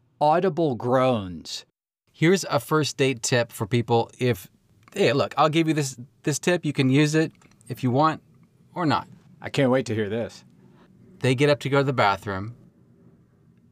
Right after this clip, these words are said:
Speaker 2: You switch chairs. Now, it, it would be better if it were in, in, um, <laughs> not just like a table kind of situation where, let's say it's more
Speaker 1: Like
Speaker 2: like
Speaker 1: a, like a booth or something.
Speaker 2: Right, or ca-, or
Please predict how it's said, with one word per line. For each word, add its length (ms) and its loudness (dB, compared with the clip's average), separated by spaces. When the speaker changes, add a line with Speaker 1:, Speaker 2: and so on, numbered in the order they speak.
Speaker 2:
You 100 -8
switch 300 -6
chairs. 440 -2
Now, 380 4
it, 220 -10
it 100 -4
would 120 2
be 80 4
better 260 4
if 120 0
it 100 -2
were 180 0
in, 120 -2
in, 380 -6
um, 540 -6
<laughs> 120 -20
not 260 2
just 120 -8
like 120 -2
a 60 -4
table 580 -2
kind 120 2
of 60 -2
situation 420 -2
where, 220 2
let's 140 2
say 260 2
it's 200 -2
more 260 2
Speaker 1:
Like 200 0
Speaker 2:
like 80 -6
Speaker 1:
a, 120 -20
like 200 -2
a 60 2
booth 500 0
or 160 0
something. 160 0
Speaker 2:
Right, 300 4
or 120 2
ca-, 260 -4
or 800 2